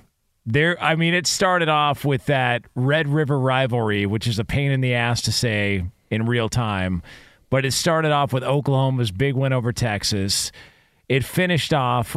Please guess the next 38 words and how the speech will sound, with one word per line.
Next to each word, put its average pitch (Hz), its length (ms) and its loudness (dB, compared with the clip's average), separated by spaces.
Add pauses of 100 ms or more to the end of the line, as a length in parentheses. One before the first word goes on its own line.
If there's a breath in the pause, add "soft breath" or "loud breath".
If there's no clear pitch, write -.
with 123 220 0
U 151 280 2
S 143 180 0
C 143 240 0
and 127 80 0
Arizona 127 640 0
and 107 200 0
whatever 127 280 -2
the 120 100 0
hell 117 240 0
you 113 160 -2
call 117 280 0
that 110 400 -2
from 107 280 -2
U 123 180 0
S 113 160 -2
C 113 320 0
trying 110 300 -2
to 107 60 0
win 113 180 -2
that 110 200 -2
game 104 440 -2
in 101 500 -2
double 117 300 0
overtime 110 600 -2
or 92 80 -2
triple 120 420 -2
overtime, 110 500 -2
whatever 107 320 -2
it 95 60 -6
was, 107 360 -2
and 95 160 -2
Jedd 113 240 -2
Fisch 117 340 -4
not 104 200 -2
going 104 240 -2
for 98 100 -4
two. 113 480 0